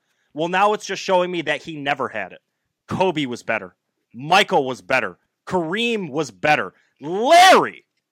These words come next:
was better. And so I'm, I'm done with the conversation. I, I have to concede to you. I'm done fighting the LeBron James fight. Number twenty-three, number six, and twenty-three, get to the back of the line. Because I got thirty-three above you,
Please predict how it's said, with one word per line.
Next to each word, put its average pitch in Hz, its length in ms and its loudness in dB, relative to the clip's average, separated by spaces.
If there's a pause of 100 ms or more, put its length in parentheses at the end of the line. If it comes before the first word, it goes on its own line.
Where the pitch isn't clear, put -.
(320)
was 123 300 -8
better. 107 320 -2 (1300)
And 139 140 -8
so 160 220 2
I'm, 160 240 2
I'm 160 200 0
done 170 200 2
with 180 100 -8
the 185 60 -4
conversation. 180 680 -6 (220)
I, 131 300 2
I - 20 -2
have 151 180 2
to 160 80 -6
concede 156 480 -10
to 165 100 -12
you. 170 260 -8 (140)
I'm 127 180 -6
done 143 240 0
fighting 160 500 -2
the 147 80 -4
LeBron 151 460 0
James 160 380 -6
fight. 180 340 -2 (260)
Number 160 260 -4
twenty-three, 180 640 -6
number 180 280 -4
six, - 340 -8
and 160 100 -10
twenty-three, 190 680 -6 (400)
get 160 140 -6
to 180 80 -6
the 151 100 -2
back 147 260 0
of 131 40 -12
the 131 80 -4
line. 113 360 0 (340)
Because 143 220 -4
I 147 80 2
got 143 240 -2
thirty-three 175 520 -4
above 160 260 0
you, 160 140 -2